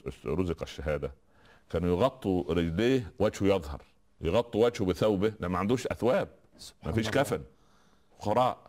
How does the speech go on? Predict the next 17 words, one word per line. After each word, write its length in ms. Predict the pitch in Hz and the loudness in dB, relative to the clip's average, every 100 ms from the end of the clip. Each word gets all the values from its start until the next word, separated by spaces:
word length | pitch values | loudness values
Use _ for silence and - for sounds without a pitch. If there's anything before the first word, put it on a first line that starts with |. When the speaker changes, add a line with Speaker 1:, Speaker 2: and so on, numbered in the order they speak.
| - | -10
Speaker 2:
هذا 200 | - 113 | -4 -2
الشاب 320 | 107 - 135 117 | -2 -2 -2 0
المعطر. 420 | 107 98 - 90 | 0 0 0 2
Speaker 1:
المعطر، 420 | 101 113 156 117 | 2 4 0 -2
سبحان 320 | - 95 113 | -6 -4 -2
الله. 240 | 107 107 98 | 0 -2 -2
Speaker 2:
لا 100 | 95 | -8
إله 0 | |
إلا 160 | 85 85 | -6 2
Speaker 1:
والرسول 260 | 95 107 131 | 2 4 4
Speaker 2:
الله. 240 | 139 139 | 6 6
Speaker 1:
ورا-، 100 | 110 | 4
وجد 300 | 120 127 107 | 4 4 4
يديه 340 | 104 104 123 | 4 4 2
من 120 | 107 98 | 2 2
العمل 400 | 87 113 110 95 | 0 0 2 0
وكده، 280 | 92 101 | 0 -4